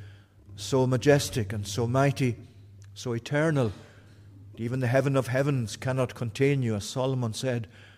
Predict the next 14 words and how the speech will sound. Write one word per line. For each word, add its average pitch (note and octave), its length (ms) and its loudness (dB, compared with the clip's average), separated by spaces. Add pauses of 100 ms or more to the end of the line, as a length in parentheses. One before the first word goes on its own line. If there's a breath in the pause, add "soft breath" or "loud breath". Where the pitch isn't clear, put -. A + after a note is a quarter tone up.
(380 soft breath)
"Let A2+ 160 0
alone B2+ 400 8
this A#2 220 2
house B2+ 360 0
that A2+ 160 -4
I B2 160 2
have A2 300 0
built," B2 320 2 (500 loud breath)
as A2 160 -6
he A#2+ 60 0
said A#2 300 2
of A2 120 -2
the A2 80 -4
temple. G#2+ 540 -6